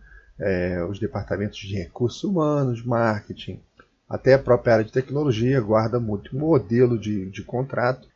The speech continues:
Isso tudo vai ter que ser revisado, né? Tudo pra que eles fiquem alinhados com os novos parâmetros, é, da Lei Geral de Proteção de Dados, né? Então, como a principal finalidade da lei é assegurar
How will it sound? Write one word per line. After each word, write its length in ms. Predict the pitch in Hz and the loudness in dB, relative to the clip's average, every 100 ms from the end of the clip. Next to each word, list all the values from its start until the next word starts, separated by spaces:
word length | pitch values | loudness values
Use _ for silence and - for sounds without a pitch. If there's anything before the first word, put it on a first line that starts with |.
| - | -6
Isso 240 | 120 - | -6 -6
tudo 280 | 117 123 131 | -6 -4 2
vai 160 | 131 127 | 2 2
ter 180 | 135 | 0
que 140 | 135 135 | -2 -2
ser 300 | - 131 127 | -2 4 4
revisado, 760 | 127 135 147 113 90 87 85 | 4 2 -4 -4 -4 -4 -6
né? 180 | 92 98 - | -6 -6 -6
Tudo 240 | 131 135 | -4 -4
pra 180 | 139 170 | -2 -2
que 320 | 165 - 202 - - _ - | -2 -2 -2 -4 -20 _ -6
eles 240 | 156 143 | -4 -4
fiquem 400 | - 147 143 156 | -4 -6 -4 -2
alinhados 600 | 151 147 127 117 120 123 | -2 0 0 2 0 -2
com 140 | - 156 | -6 -6
os 160 | 123 | -4
novos 720 | 117 117 120 120 127 123 - 123 - | 0 2 2 0 -4 -4 -12 -16 -2
parâmetros, 720 | - - 107 110 - 113 - _ _ | -2 0 -4 -8 -6 -8 -8 _ _
é, 320 | - 107 107 | -6 -2 0
da 280 | 104 110 107 | 2 2 2
Lei 160 | 107 110 | 2 0
Geral 300 | 113 107 104 | 0 0 0
de 100 | 110 | -4
Proteção 560 | - - 110 - 117 | -10 -8 -8 -6 -8
de 100 | 123 | -8
Dados, 420 | 151 98 85 90 98 | -2 -2 -2 -8 -14
né? 200 | 87 101 - _ _ _ | -12 -12 -14 _ _ _
Então, 220 | 135 190 | 2 2
como 400 | 190 240 220 170 | 4 2 6 6
a 40 | 143 | 6
principal 480 | 143 139 - 135 131 | 4 -2 2 4 4
finalidade 720 | 135 123 117 101 107 104 101 | 4 2 2 2 2 2 -2
da 120 | 101 | -2
lei 380 | 95 113 127 113 | -2 -4 -2 -2
é 100 | 101 | -2
assegurar 720 | 110 120 104 107 107 104 101 | -4 -6 -2 0 0 -2 -8